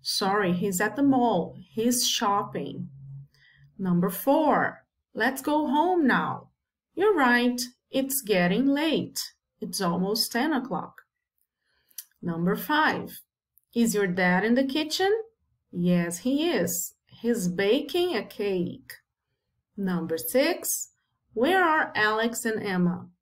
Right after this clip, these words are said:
They're taking the dog for a walk in the park. And number seven, so, your sister's in college?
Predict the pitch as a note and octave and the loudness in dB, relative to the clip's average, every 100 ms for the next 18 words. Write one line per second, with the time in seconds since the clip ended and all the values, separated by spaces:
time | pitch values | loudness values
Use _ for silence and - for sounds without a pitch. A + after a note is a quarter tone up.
0 | _ _ _ F3+ F#3+ F#3+ F3+ - A#3+ B3 | _ _ _ -4 -2 -2 -4 -4 2 2
1 | D4+ F#4 F#4 F4+ C#4+ G#3+ G3 G3 - C4 | 2 0 2 2 2 2 2 -2 -4 -2
2 | D4+ C4 F#3 F3+ - A#3 - E4+ E4+ G#3 | 2 2 2 0 0 -2 0 2 4 2
3 | - - _ _ _ _ _ _ _ - | -2 -12 _ _ _ _ _ _ _ -20
4 | _ - G#4+ E4 C4+ E4 - B3+ A3+ B3 | _ 0 4 4 4 2 2 2 2 2
5 | C#4 - - _ - - D4+ A3 E3 - | 0 -4 -14 _ -4 0 2 2 0 -4
6 | - _ _ - A3 A3 - C#4 D4 D4 | -14 _ _ -2 0 2 0 0 0 0
7 | A3+ G#3 - C4+ G#4 E4+ F3 F3+ F3+ - | 0 -2 0 2 4 4 2 0 -4 -4